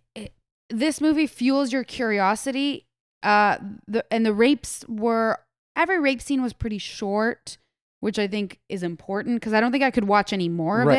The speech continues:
Speaker 1: it.
Speaker 2: And I definitely think it had something to say about rape culture. This is a woman who would not go to the police because the police were not there for her.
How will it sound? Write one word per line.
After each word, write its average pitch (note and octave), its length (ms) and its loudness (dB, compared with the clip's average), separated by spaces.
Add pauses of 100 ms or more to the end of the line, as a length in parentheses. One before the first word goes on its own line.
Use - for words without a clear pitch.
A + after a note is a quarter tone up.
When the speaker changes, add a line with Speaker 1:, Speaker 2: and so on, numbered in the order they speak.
(120)
Speaker 1:
it. - 60 -4
Speaker 2:
And D4 140 2
I G3 140 4
definitely B3+ 640 0
think A#3 340 -2
it F3+ 180 2
had F#3+ 240 2
something G#3+ 240 -4
to G3+ 60 -4
say B2+ 240 0
about A#2+ 220 2
rape D3+ 300 2
culture. - 380 -6 (420)
This F3 220 4
is A#3 160 0
a B3 60 6
woman F#3 380 2
who E3 120 0
would C#3 300 0
not E3+ 260 -2
go B2 140 2
to A#2+ 80 2
the A#2 100 -4
police G#2+ 340 -6
because C#3+ 340 -6
the E3+ 120 -4
police D3+ 580 -2
were F#3 120 0
not B2+ 460 -4
there A#2+ 200 4
for G#2 300 -4
her. G2+ 260 -8